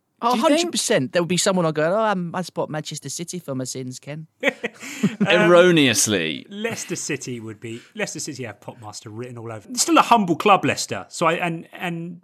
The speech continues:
Speaker 3: it's still a kind of Popmastery vibe to them. God knows what Forest Green are doing in eighty-seventh. Show you're working there.
Speaker 1: Is it because of the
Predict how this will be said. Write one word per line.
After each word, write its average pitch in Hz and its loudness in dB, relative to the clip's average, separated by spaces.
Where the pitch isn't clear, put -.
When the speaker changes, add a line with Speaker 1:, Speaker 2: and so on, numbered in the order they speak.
Speaker 3:
it's 208 -10
still 196 0
a 139 0
kind 160 -4
of - -12
Popmastery 147 -4
vibe 131 -2
to - -10
them. 110 -12
God 240 2
knows 185 2
what - -4
Forest 143 -2
Green 156 -2
are 123 -8
doing 120 -8
in 123 -8
eighty-seventh. 120 -10
Show - -4
you're 190 2
working 175 -2
there. 131 -8
Speaker 1:
Is 147 -4
it 175 -4
because 160 -2
of 147 0
the 139 0